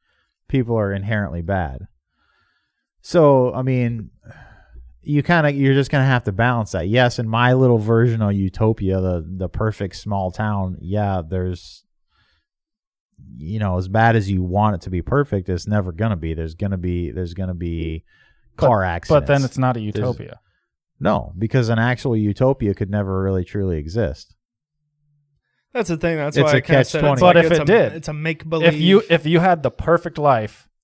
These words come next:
Speaker 2: meaning there's no crime or anything like that, in a utopia, true utopia, where would firearms stand in your life?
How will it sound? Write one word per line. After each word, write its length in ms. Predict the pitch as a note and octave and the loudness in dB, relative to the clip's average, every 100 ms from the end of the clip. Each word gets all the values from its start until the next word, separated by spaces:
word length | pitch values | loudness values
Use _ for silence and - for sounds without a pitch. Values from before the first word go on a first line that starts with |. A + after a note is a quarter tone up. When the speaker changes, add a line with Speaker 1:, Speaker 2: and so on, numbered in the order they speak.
| _ _ _ _ _ _ _ _ _ _ _ | _ _ _ _ _ _ _ _ _ _ _
Speaker 2:
meaning 480 | C#3+ D3 D3 D3 C#3+ | -2 2 2 0 -2
there's 220 | C3+ A#2+ A#2 | -4 -4 0
no 140 | C#3 | 0
crime 580 | D#3+ E3 C#3 C3+ C3 C3+ - _ _ _ _ _ _ _ _ | 2 2 2 2 -2 -6 -14 _ _ _ _ _ _ _ _
or 120 | B2 | -4
anything 340 | C3+ C#3 D3+ C#3+ | -2 -2 -2 0
like 220 | C#3 B2 | 0 2
that, 360 | C3 A#2+ B2 _ _ _ _ _ _ _ _ | 2 2 -2 _ _ _ _ _ _ _ _
in 160 | - C3+ | -4 -2
a 40 | |
utopia, 600 | D3 D3+ D3 C3+ B2 A2+ A2+ | 0 -2 2 2 0 -4 -6
true 220 | - C#3+ | -2 -2
utopia, 720 | D3+ C#3 C#3 A#2+ A#2 A2+ G#2+ - _ _ _ _ _ _ _ - | -2 -2 0 0 0 -4 -4 -10 _ _ _ _ _ _ _ -8
where 200 | B2 C3 | -2 0
would 140 | A#2 | 0
firearms 460 | A#2+ A#2 G#2+ G2+ G2+ | -2 -2 -2 -6 -10
stand 320 | - G#2+ G2+ | -10 -8 -6
in 60 | G2+ | -8
your 120 | G2+ | -8
life? 340 | G2 F#2+ - | -8 -12 -14